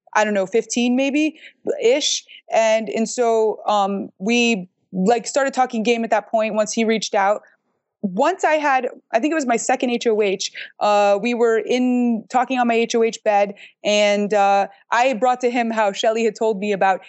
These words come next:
his final two with Johnny Mac, and I was like, "Listen, just so you know, like, Johnny doesn't really have your back. He told Shelley about this final two deal, so it's not a secret. I heard about it. I don't care that you have that deal out there. I just want you to know that it's getting around."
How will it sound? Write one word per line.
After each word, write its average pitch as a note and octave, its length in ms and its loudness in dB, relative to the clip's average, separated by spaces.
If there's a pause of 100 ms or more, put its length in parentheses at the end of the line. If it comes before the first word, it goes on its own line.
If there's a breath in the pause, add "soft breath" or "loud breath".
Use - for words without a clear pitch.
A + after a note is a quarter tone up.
(120 loud breath)
his G#3 340 0 (220)
final A3+ 260 2
two A#3+ 160 -2
with G#3+ 140 0
Johnny G#3+ 240 0
Mac, G#3 200 2
and G#3 80 0
I G3+ 40 2
was G3+ 100 0
like, G3+ 180 0
"Listen, C#4+ 300 0
just B3+ 160 -2
so E4+ 60 2
you B3+ 180 -2
know, C#4 300 2
like, A#3+ 320 0 (180 soft breath)
Johnny A#3 200 2
doesn't C4 180 0
really C4 160 2
have B3 140 2
your A#3 100 -2
back. B3+ 260 0
He B3 140 -8
told C4 280 0
Shelley A#3+ 320 0
about G3 240 0
this G3+ 200 -2
final G3 220 0
two A3+ 180 -2
deal, G3 220 0
so F#3+ 360 0 (300 soft breath)
it's - 100 -20
not A#3 180 2
a G#3 40 -4
secret. A3 640 -2
I G3+ 120 0
heard G#3+ 160 -2
about G#3 220 0
it. - 40 2
I A#3+ 80 4
don't C4 140 -2
care E4 220 0
that C#4+ 80 -2
you C4 100 -2
have B3+ 140 2
that A3+ 160 0
deal A3+ 180 0
out G#3 160 0
there. G#3+ 220 0 (160 loud breath)
I A3 80 0
just A#3 120 0
want A#3 180 0
you A#3+ 60 2
to G#3+ 60 -2
know A3+ 260 2
that G3 220 -2
it's F#3+ 160 -2
getting G#3 220 0
around." F#3+ 400 0